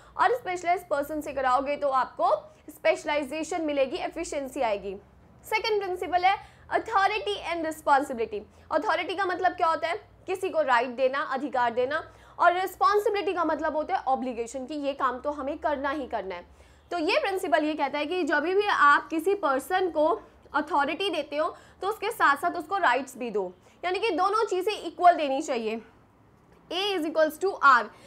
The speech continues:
यानी कि अथॉरिटी आपकी रिस्पॉन्सिबिलिटी के बराबर होनी चाहिए।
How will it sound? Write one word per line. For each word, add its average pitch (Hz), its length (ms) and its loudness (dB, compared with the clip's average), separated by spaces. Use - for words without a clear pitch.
यानी 349 160 0
कि 349 120 -2
अथॉरिटी 359 500 2
आपकी 359 280 2
रिस्पॉन्सिबिलिटी 311 680 -4
के 339 100 -4
बराबर 254 400 2
होनी 233 240 -4
चाहिए। 214 320 -8